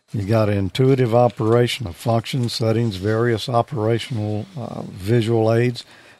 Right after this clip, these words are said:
such as band scope, waterfall, audio scope functions, uh, a one-touch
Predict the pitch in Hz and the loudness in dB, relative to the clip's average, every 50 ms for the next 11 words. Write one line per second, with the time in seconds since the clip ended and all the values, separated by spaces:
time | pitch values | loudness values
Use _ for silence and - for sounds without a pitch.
0 | _ - - - 110 101 - - 92 80 78 90 110 110 120 120 120 110 - - | _ -8 -2 -2 -2 -2 -2 -4 -6 -4 -2 0 2 2 2 2 0 -2 -2 -2
1 | 123 117 120 123 104 - 113 101 104 113 117 117 104 - - 117 113 117 117 120 | 0 2 2 0 0 -2 -2 0 0 0 0 0 -2 -2 -2 0 2 2 2 0
2 | 120 107 - - - _ _ _ _ _ _ _ - 127 120 135 143 147 139 135 | -2 -4 -8 -18 -20 _ _ _ _ _ _ _ 0 4 4 4 6 4 4 2
3 | 135 127 117 - - - 143 139 131 117 - - - 131 131 135 - - 170 156 | 2 0 0 -4 -2 0 0 0 0 0 -2 -2 0 2 2 0 0 -2 -2 -2
4 | 156 - - - _ _ _ _ _ _ _ _ - 123 117 113 117 - - 175 | -2 -4 -8 -12 _ _ _ _ _ _ _ _ -4 2 4 4 4 4 4 2
5 | - 143 139 156 185 220 220 - - 196 196 196 185 - - - | 2 4 4 4 4 4 2 2 2 4 4 4 2 0 -6 -12